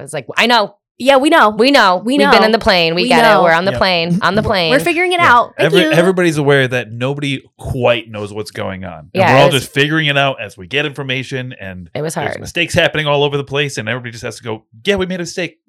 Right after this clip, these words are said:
Speaker 3: Here's a new
Speaker 2: Yeah.
Speaker 3: thing." Like,
Speaker 2: Yeah.
Speaker 3: this is
Speaker 1: Yeah.
Speaker 3: the best information we have, and that's what we have to
Speaker 1: Yeah.
Speaker 3: work off
Speaker 1: I mean,
Speaker 3: of.
Speaker 1: there was one,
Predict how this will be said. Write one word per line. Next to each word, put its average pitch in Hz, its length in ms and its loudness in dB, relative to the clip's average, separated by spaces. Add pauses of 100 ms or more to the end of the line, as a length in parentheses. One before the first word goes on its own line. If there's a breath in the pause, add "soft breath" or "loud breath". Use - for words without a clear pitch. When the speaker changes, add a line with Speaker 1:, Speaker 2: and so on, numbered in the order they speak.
Speaker 3:
Here's 170 300 -4
a 233 60 -2
new 214 80 -2
Speaker 2:
Yeah. 165 100 -4
Speaker 3:
thing." 139 360 -2
Like, 123 180 -6
Speaker 2:
Yeah. 294 480 -4
Speaker 3:
this 151 80 2
is 131 60 2
Speaker 1:
Yeah. 85 100 -2
Speaker 3:
the 143 80 -4
best 156 260 -2
information 156 460 -10
we 151 100 -8
have, 113 400 -8 (220)
and 101 120 -14
that's 117 160 -6
what 113 80 -12
we 107 100 -10
have 110 160 -8
to - 60 -6
Speaker 1:
Yeah. - 140 -4
Speaker 3:
work - 100 -14
off - 100 -8
Speaker 1:
I 170 40 -4
mean, 175 120 0
Speaker 3:
of. 165 40 -2
Speaker 1:
there 165 120 2
was 170 180 -4
one, 151 220 -2